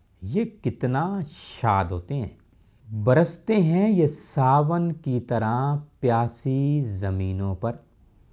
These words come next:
انہی کے فیض سے اجڑے چمن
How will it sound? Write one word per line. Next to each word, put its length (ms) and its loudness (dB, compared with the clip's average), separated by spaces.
انہی 400 2
کے 160 2
فیض 420 -4
سے 380 -6
اجڑے 640 2
چمن 560 -2